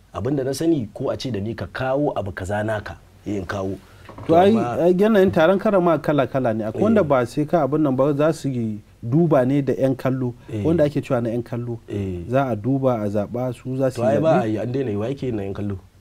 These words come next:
Speaker 1: Sai dai ka je ka siya. Siya ake wallahi. Wallahi akwai su na siya.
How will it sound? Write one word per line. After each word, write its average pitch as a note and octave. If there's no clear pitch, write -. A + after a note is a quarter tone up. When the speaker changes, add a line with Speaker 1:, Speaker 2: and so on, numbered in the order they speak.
Speaker 1:
Sai B2+
dai F3
ka E3+
je A#2+
ka -
siya. D#2+
Siya C3+
ake F#3
wallahi. F#2
Wallahi C#3
akwai A2+
su A2+
na A2+
siya. F#2